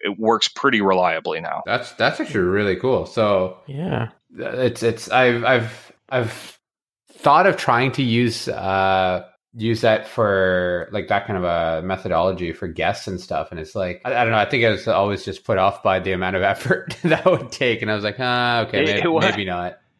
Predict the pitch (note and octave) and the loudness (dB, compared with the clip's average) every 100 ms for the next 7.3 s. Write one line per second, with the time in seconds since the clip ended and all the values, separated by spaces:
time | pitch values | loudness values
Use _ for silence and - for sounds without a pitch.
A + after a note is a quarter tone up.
0 | _ - - _ _ _ _ _ - D3+ | _ -20 -20 _ _ _ _ _ -4 -2
1 | D#4 B2+ D3+ G#3+ A#3 E3+ D3+ D3 C3+ G2 | 0 2 2 2 2 0 2 0 -2 -4
2 | E2+ A#2+ B2+ A#2+ B2 E3 F3 B2 - B2 | -2 0 2 2 2 0 -2 -4 -6 -2
3 | C3 B2+ A#2 A2 A2 A2 G#2 F#2+ G2 G2 | 0 2 2 2 2 0 0 -4 -4 0
4 | A2 F2+ D#2 - - _ _ _ _ _ | 0 0 -4 -18 -20 _ _ _ _ _
5 | - G#2 G#2+ G#2 G2+ - C3 G#2+ G#2+ - | 0 2 2 2 0 0 -4 -2 -2 0
6 | G2+ F#2 - B2 B2+ A#2 A#2 A2+ G#2 F#2 | -2 -2 -2 0 0 0 2 2 2 0
7 | F#2+ F#2 F#2 | -4 -4 -6